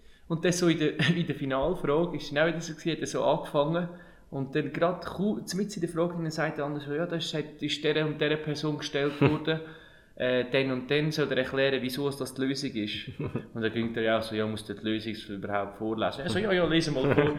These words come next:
Speaker 2: <laughs>
Speaker 1: Der hat eine Million gefunden. Da habe ich gesagt, so, ich dachte, das ist ein geiler Sieg.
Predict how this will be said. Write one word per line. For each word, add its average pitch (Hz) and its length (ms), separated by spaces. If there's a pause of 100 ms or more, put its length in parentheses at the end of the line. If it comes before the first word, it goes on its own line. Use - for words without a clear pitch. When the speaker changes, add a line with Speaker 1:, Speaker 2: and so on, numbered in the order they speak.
Speaker 2:
<laughs> - 120
Speaker 1:
Der 185 80
hat 196 80
eine 180 80
Million 151 300
gefunden. 135 240
Da 147 80
habe 247 120
ich - 60
gesagt, 202 360
so, - 180
ich 208 80
dachte, 185 260
das - 80
ist 147 60
ein 107 80
geiler 120 320
Sieg. 117 360